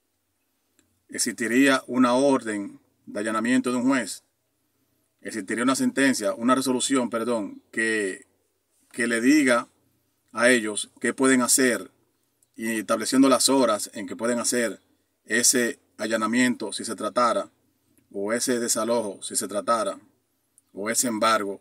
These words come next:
si se tratara de ello. Entonces, en ese ten-, en ese sentido, nosotros podemos entender de que si fue así, que el defensor del pueblo, eh,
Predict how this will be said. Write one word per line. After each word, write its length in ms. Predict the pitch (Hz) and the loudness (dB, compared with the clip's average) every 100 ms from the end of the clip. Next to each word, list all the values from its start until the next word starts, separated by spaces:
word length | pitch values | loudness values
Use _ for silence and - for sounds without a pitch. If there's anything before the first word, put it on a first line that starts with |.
| _ | _
si 160 | - | -10
se 120 | 107 98 | -8 -8
tratara 340 | 98 107 110 | -8 -4 -4
de 120 | 98 | -4
ello. 240 | 82 - - _ _ - | -8 -14 -20 _ _ -18
Entonces, 600 | 117 - 139 - 101 - _ _ _ _ _ _ 104 | -10 0 2 0 -4 -10 _ _ _ _ _ _ -8
en 120 | 107 | -2
ese 200 | 120 135 | 0 2
ten-, 240 | 143 131 - | 4 2 2
en 100 | 123 | -2
ese 160 | 139 | 0
sentido, 520 | 143 127 135 107 101 - _ _ _ _ _ _ _ _ | 0 4 2 2 -4 -14 _ _ _ _ _ _ _ _
nosotros 540 | 98 101 123 139 143 139 | -10 -4 0 0 0 -2
podemos 320 | 120 131 135 | -2 0 0
entender 520 | 135 123 117 107 - - _ _ _ _ | 2 2 0 -2 -6 -16 _ _ _ _
de 220 | - 110 - | -8 -6 -2
que 280 | 117 117 | -2 -2
si 160 | - 117 | -4 -6
fue 220 | - 139 | 4 6
así, 440 | 143 151 143 120 - _ _ _ _ _ _ | 6 6 4 2 -6 _ _ _ _ _ _
que 140 | 110 | -6
el 60 | 107 | -6
defensor 460 | 110 113 110 127 127 | -6 -4 0 0 0
del 160 | 120 | -2
pueblo, 500 | 127 127 123 113 101 _ _ _ _ _ _ - | 0 0 2 -2 -6 _ _ _ _ _ _ -8
eh, 480 | 107 107 98 - | -4 -2 -2 -6